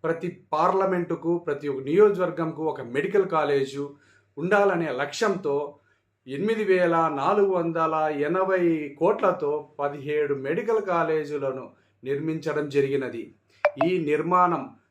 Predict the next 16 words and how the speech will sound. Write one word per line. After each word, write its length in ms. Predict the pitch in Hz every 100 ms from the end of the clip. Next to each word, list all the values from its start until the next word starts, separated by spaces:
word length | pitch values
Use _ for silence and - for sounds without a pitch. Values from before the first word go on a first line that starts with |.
| -
రెండు 220 | 143 170
వేల 320 | 175 175 170
ఇరవై 380 | 160 139 143 185
మూడు, 280 | 185 185 190
రెండు 240 | 185 156
వేల 160 | 160 151
ఇరవై 220 | 147 165
నాలుగు 260 | 185 185 175
సంవత్సరంలో 680 | 175 160 156 151 143 123 - _ _ _
ప-, 220 | 143 147 156 _ - _ -
ఐదు 260 | 139 214 233
మెడికల్ 440 | 208 185 190 180
కాలేజ్, 520 | 165 151 147 147 135 139
కాలేజీలకు 840 | 147 143 143 135 131 135 139 135 _ _
తరగతులు 400 | 147 170 208 220
ప్రారంభించారు. 840 | 208 165 160 156 147 139 135 120 110